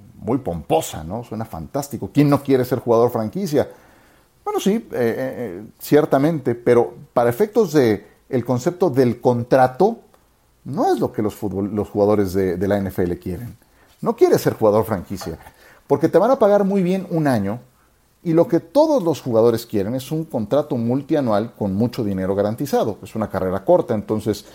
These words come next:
eh, si llegas a ser etiquetado como jugador franquicia es porque estás cotizado, pero estás cotizado solo para una temporada, según las reglas del equipo.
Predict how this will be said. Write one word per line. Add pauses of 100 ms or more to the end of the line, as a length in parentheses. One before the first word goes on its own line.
(460)
eh,
si
llegas
a
ser
etiquetado
como
jugador
franquicia
es
porque
estás
cotizado, (1000)
pero
estás
cotizado
solo
para
una
temporada, (580)
según
las
reglas
del
equipo.